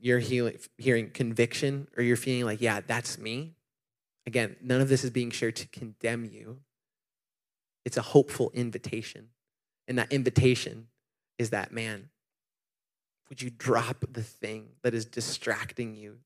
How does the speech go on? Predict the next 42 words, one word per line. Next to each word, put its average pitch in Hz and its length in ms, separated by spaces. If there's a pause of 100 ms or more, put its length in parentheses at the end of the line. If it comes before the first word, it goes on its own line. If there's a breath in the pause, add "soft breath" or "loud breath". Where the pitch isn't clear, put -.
(160)
Would 123 120
you 120 220
let 131 420
go? 131 240
Would 123 220
you 120 80
cut - 400
off 131 340
that - 220
other 127 260
thing 123 260
that 117 100
you 123 140
might 113 340
be 107 140
serving? 107 680 (840)
Would 135 140
you 135 80
do 127 180
a 117 60
one 123 400
eighty, 123 420
and 131 140
would 120 140
you 117 100
truly 131 560
walk 135 500 (100)
with - 200
God? - 200 (1120)
There's 143 200
repentance. 131 580
That 127 180
door 147 240
is 113 140 (160)
always 156 520
open. - 420 (840)
It, - 300
it's 143 160
a 143 60
binary 147 500
option, 139 520
right? 117 320